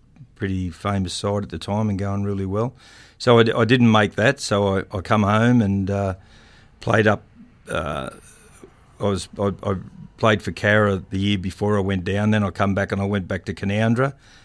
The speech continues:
and had a year over at Canoundra, uh, in rugby league. Then I went back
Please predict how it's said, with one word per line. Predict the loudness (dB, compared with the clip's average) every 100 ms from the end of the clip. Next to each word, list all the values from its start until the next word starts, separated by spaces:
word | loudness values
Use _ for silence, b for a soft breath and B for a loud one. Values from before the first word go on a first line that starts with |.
| b
and | -6
had | -2 -2
a |
year | 0 2 4 2 0 -6
over | -4 -2 -4
at | -6
Canoundra, | -4 0 0 0 -2 -8 -8
uh, | -4 -2 -2
in | -2
rugby | -2 -2
league. | 0 0 0 b b b b b
Then | -2 0
I |
went | 2 2 2 2
back | 0